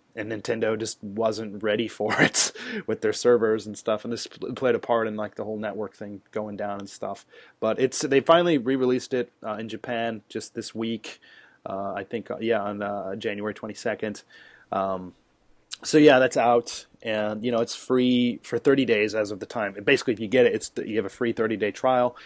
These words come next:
and then after that, it's five hundred yen a year, so you can transfer as many Pokemon as you want or whatever. So, um, there's really no, <laughs> nobody said anything about, you know, the,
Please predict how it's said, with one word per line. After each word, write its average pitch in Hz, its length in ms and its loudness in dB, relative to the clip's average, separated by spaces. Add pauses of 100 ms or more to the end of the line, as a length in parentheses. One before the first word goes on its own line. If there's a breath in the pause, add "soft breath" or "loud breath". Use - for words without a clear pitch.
(120 loud breath)
and 107 80 -2
then 113 80 0
after 110 200 -2
that, 101 100 2
it's 98 100 -6
five 98 200 -6
hundred 101 200 -10
yen 101 300 -8
a 98 80 -6
year, 98 640 -6 (360 loud breath)
so - 200 -6
you 98 100 -4
can 92 140 -14
transfer 101 560 -8 (200)
as 98 120 -16
many 98 160 -8
Pokemon 95 500 -10
as 87 80 -12
you 95 80 -10
want 92 240 -10
or 87 80 -16
whatever. 92 480 -14 (420 loud breath)
So, 90 400 -10 (380 soft breath)
um, 107 380 0
there's 113 180 -2
really 165 380 4
no, 151 540 6 (380)
<laughs> - 420 -8
nobody 160 320 6
said 156 240 4
anything 143 320 -2
about, 120 360 2 (300)
you 123 120 -6
know, 107 180 -6
the, 104 480 -4